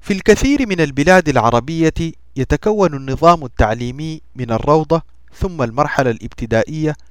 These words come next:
ثم المرحلة المتوسطة أو الإعدادية، وبعد ذلك المرحلة الثانوية، وأخيرا المرحلة الجامعية. في الروضة يتعلم الطلاب الحروف والألوان والأشكال،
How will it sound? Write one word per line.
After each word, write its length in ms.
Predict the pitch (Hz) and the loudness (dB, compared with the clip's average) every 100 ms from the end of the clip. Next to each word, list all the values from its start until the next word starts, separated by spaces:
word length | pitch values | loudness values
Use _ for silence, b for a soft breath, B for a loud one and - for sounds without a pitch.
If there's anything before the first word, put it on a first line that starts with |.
| - - | -20 -8
ثم 240 | 185 165 | -8 -4
المرحلة 480 | 120 110 143 - 127 | -6 -2 -4 -2 -4
المتوسطة 720 | 110 107 110 107 139 - 135 - | -6 -8 -6 -4 -4 -6 -6 -4
أو 140 | 139 127 | 0 -2
الإعدادية، 840 | 95 101 104 113 110 123 147 147 b b b b b - | -2 -8 -4 -2 -2 -2 -4 -4 b b b b b -6
وبعد 380 | 123 170 160 135 | 2 4 4 0
ذلك 480 | 113 139 135 110 | 2 2 2 -2
المرحلة 500 | 104 107 147 - 120 | -8 -4 -4 -2 -4
الثانوية، 760 | 107 - 107 110 113 151 147 143 - - - - | -4 -4 -4 -4 -4 -2 -2 -4 -12 -20 -20 -2
وأخيرا 520 | 117 185 - 190 175 | 2 2 2 0 0
المرحلة 640 | 147 117 127 139 - 143 | -2 -4 -4 -2 -2 -2
الجامعية. 760 | 117 113 110 113 107 127 87 - - - - - - - - - b b b b b | -2 0 0 0 -8 -6 -6 -8 -18 -20 -20 -20 -20 -20 -20 -20 b b b b b
في 120 | - | 0
الروضة 460 | 185 220 247 226 220 - - | 4 4 4 0 -2 -6 -6
يتعلم 560 | 160 151 151 196 175 139 | -2 2 2 2 0 -4
الطلاب 540 | - 131 131 165 151 | -10 -10 0 0 0
الحروف 600 | 123 - 127 156 160 - - - | -4 -6 -6 -6 -8 -12 -20 -4
والألوان 800 | 127 117 120 117 123 151 160 156 - - | -4 -2 -4 -2 0 2 0 -4 -20 -6
والأشكال، 760 | 127 113 123 - - 156 110 | -4 -2 -4 -4 0 0 0